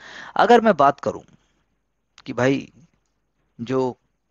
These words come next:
आज का कोट है कि "In levying taxes and in shearing sheep", यानी भे-,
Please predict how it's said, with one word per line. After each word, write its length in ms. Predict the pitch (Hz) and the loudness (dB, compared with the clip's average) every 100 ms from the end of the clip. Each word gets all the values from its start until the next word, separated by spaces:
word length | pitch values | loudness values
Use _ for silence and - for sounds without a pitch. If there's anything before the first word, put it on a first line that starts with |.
| _ _ _ _ _ _ _ _ - | _ _ _ _ _ _ _ _ -8
आज 160 | 123 135 | -6 -6
का 100 | 139 | -8
कोट 360 | - 185 190 | -2 0 0
है 240 | 101 85 - - _ _ _ - | -2 -12 -14 -20 _ _ _ -16
कि 100 | - | -4
"In 180 | 202 226 | 0 0
levying 440 | 127 101 98 151 180 - | 0 -4 -2 -4 -4 -8
taxes 400 | 95 - 131 98 | -8 -6 -8 -6
and 180 | 120 131 | -8 -8
in 80 | |
shearing 440 | 131 - 123 117 135 | -10 -10 -8 -8 -8
sheep", 260 | - 147 - - | -12 -14 -16 -14
यानी 220 | 110 110 | -12 -12
भे-, 440 | 101 104 110 110 | -14 -10 -8 -8